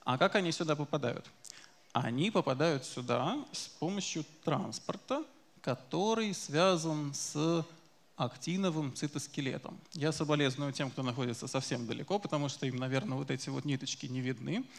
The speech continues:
Ну, и в настоящей жизни они тоже не видны. Всего лишь семь-восемь нанометров, действительно, с, а, обычным микроскопом ничего не поделать. А, более того, известно, что эта структура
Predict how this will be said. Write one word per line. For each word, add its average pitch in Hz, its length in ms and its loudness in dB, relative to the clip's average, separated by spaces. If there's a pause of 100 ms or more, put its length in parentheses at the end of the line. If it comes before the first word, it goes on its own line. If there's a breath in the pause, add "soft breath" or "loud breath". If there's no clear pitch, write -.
(220 loud breath)
Ну, 233 280 2 (180)
и 190 200 2
в 170 60 0
настоящей 175 560 2
жизни 170 280 0
они 151 140 2
тоже 135 300 0
не 120 120 0
видны. 117 320 -2
Всего 185 300 0
лишь 143 220 2
семь-восемь 147 800 0
нанометров, 135 580 0 (100)
действительно, 147 680 -4
с, 143 420 0 (280 loud breath)
а, 131 300 0
обычным 143 440 0
микроскопом 147 640 -2 (180)
ничего 139 360 -2
не 139 120 0
поделать. 120 480 -2 (720 loud breath)
А, 131 360 2
более 165 360 4
того, 135 480 0
известно, 135 500 -2
что 131 360 -2
эта 135 200 -4
структура 139 640 0